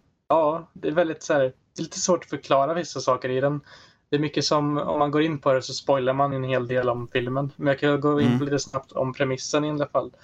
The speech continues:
Speaker 1: Eh, det är, den han-, filmen handlar om en kinesisk kvinna som bor i U S A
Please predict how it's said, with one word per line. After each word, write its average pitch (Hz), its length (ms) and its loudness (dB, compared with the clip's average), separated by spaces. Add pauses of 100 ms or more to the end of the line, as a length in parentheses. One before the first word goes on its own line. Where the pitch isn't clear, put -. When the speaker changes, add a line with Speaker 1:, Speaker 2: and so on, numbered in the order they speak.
(460)
Speaker 1:
Eh, 139 640 2
det 139 260 -2
är, 143 460 2 (140)
den 151 100 0
han-, 160 260 0
filmen 175 340 0
handlar 147 260 2
om 135 380 -2 (180)
en 139 420 0
kinesisk - 1080 -2 (280)
kvinna 143 480 0
som 139 200 -6
bor 131 220 2
i 127 80 0
U 127 220 0
S 127 160 -4
A 151 200 0